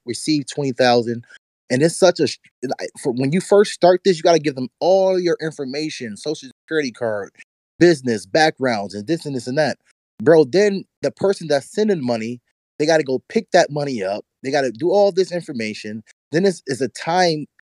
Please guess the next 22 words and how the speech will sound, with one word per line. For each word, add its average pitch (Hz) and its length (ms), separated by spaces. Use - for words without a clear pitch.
cutoff. 117 580
So 147 100
like 135 200
you 151 80
said, 180 380
bro, 123 160
when 120 160
they, 143 100
<laughs> - 180
when 127 200
we're 196 220
able 190 140
to 170 100
send 185 320
money 185 360
instantaneously, 185 840
like, 156 200
in 131 140
eight 160 180
seconds, 170 400
ten 175 160
seconds 180 480